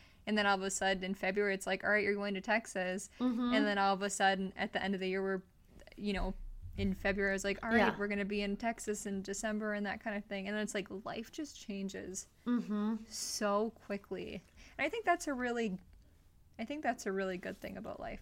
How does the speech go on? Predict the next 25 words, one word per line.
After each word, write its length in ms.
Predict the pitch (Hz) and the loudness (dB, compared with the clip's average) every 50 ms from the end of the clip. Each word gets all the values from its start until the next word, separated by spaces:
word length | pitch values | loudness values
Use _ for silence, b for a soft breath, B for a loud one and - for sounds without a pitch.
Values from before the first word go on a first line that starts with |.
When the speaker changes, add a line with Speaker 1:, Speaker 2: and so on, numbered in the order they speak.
| - - | -10 -8
Speaker 1:
that 140 | 196 190 | -6 -4
it 100 | 190 196 | -4 -6
just, 400 | 190 - - 190 - - - - - - - | -6 -8 -10 -8 -8 -8 -10 -12 -14 -6 0
Speaker 2:
Yeah. 360 | 226 220 202 196 185 - - | 2 4 4 4 2 0 0
Speaker 1:
you 80 | 220 214 | 2 2
never 400 | 208 208 214 220 226 254 262 254 | 2 4 4 2 2 0 -2 -2
really 280 | 247 233 220 214 202 | -2 0 0 2 2
know 420 | 202 196 190 190 190 185 185 185 - | 2 0 -2 -2 -2 -4 -4 -6 -2
what 160 | - 196 190 190 | -2 -2 -2 0
to 120 | - 196 | -2 -2
expect, 480 | 190 185 - - - 202 196 185 - - | -2 -2 -6 -4 -2 -2 -2 -2 -4 -8
and 220 | 190 185 185 - | -8 -8 -8 -8
life 320 | - 196 202 196 196 196 - | -4 -2 0 0 0 0 -2
can 160 | - 214 202 | -2 -2 -2
change 280 | - - 190 185 190 190 | -2 -4 -6 -4 -4 -4
on 120 | 185 190 | -4 -4
a 40 | 190 | -4
dime 260 | 190 190 185 185 185 | -2 -2 -2 -2 -2
in 80 | 185 190 | -4 -4
both 240 | 202 202 196 190 - | -2 -2 -2 -2 -4
a 80 | 196 | -8
really 200 | 190 185 180 180 | -8 -6 -6 -8
positive 600 | 185 - - 190 185 185 185 185 185 190 190 185 - | -8 -6 -6 -2 -2 -2 -2 -2 -2 -2 -4 -4 -4
and 220 | - 185 180 180 - | -8 -8 -8 -6 -6
a 240 | - - - - | -4 -4 -6 -6